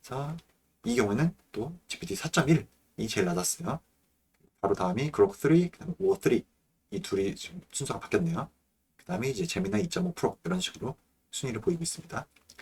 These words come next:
그다음 헬스벤치 하드라고 해서 이제 어려운 문제만 따로 추려가지고 만든 벤치마크입니다.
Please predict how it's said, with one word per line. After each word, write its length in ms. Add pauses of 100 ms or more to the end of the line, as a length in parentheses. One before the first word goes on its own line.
(400)
그다음 260
헬스벤치 460
하드라고 720
해서 140
이제 120
어려운 420
문제만 340
따로 160
추려가지고 480
만든 300 (640)
벤치마크입니다. 840